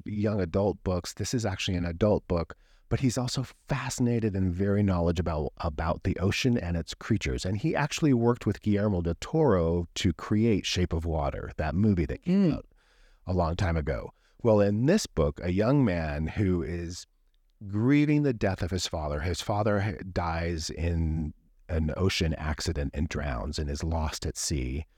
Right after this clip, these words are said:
Speaker 1: off the coast of Monterey. And this, this young man is kind of trying to deal with that grief and has problems with his family and what have you. He scuba dives out off Monterey coast in an attempt to find his father's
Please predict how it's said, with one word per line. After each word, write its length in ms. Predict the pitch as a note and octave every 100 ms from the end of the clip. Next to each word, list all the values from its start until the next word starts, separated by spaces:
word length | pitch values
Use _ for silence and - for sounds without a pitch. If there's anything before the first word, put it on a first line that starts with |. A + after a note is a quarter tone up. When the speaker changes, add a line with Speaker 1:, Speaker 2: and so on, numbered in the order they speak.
| - -
Speaker 1:
off 240 | F2 -
the 100 | F2
coast 320 | - D#2+ -
of 80 | A2
Monterey. 580 | A#2 C3 C#3+ D#3+ C#3 E2+
And 140 | F2
this, 280 | F#2 - - _ _ -
this 160 | A2+
young 480 | A2+ B2+ C#3 C#3+ A#2+ -
man 400 | G#2+ A2+ A2 G#2
is 140 | -
kind 200 | - G#2
of 100 | F#2
trying 260 | - B2 A2+
to 80 | F#2+
deal 300 | G2+ B2 C3
with 120 | A2+
that 180 | G2+ -
grief 240 | A2+ G2+
and 80 | F2
has 140 | F#3 -
problems 500 | _ A2 G#2 G#2 F#2+
with 120 | F2+
his 140 | F2
family 460 | - A2+ G#2+ G2+ G2
and 80 | F#2+
what 140 | F#2
have 180 | G#2 G2
you. 100 | F#2+
He 280 | - D#3+ F3+
scuba 420 | - D#3 D3 A#2
dives 440 | F2 D#2 D2+ D#2
out 260 | D#2+ G2 A#2 -
off 300 | G2 - A#2
Monterey 440 | A2 B2 A#2+ C3
coast 460 | - - D#2+ - -
in 120 | G2
an 140 | G2 F#2
attempt 440 | - B2 A#2 -
to 80 | A#2
find 440 | - - F#2+ F#2+ F2
his 160 | F2+
father's 520 | - - - C#2 D2+